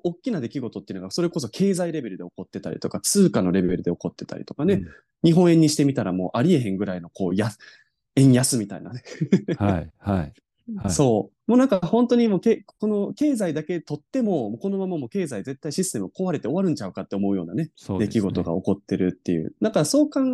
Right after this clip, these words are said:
Speaker 1: えると、これ逆算で考えることにはなると思うんですけど、この太陽フレアって、いろいろな今まであった、この安定したフィールドを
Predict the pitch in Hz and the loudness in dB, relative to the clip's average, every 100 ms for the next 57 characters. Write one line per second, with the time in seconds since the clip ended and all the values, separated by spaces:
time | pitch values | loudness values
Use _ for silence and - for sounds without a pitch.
0 | 247 226 214 170 117 175 214 196 185 170 | 0 0 -2 -2 0 0 -2 -2 -2 -4
1 | 165 156 147 139 135 104 87 85 87 - | -6 -6 -4 -6 -6 -8 -10 -8 -8 -6
2 | 87 87 85 85 82 - - - 185 - | -6 -6 -6 -8 -8 -6 -4 0 2 2
3 | 131 151 170 175 196 254 147 - - 92 | 4 4 6 6 6 6 4 0 -2 -2
4 | - _ _ _ - 156 208 262 302 277 | -2 _ _ _ 4 6 6 6 4 4
5 | 277 269 269 269 247 151 156 107 - 123 | 2 0 0 -2 -4 -6 -8 -10 -6 -2
6 | 135 180 208 - 104 - _ - 127 95 | -2 -2 -2 -4 -6 -12 _ -4 -2 -2
7 | 78 _ - 113 98 - _ _ - 170 | -6 _ -4 0 0 -2 _ _ 0 4
8 | 185 - - 160 151 - - - 90 87 | 4 4 4 4 4 0 -6 -4 -2 -2
9 | 127 | -4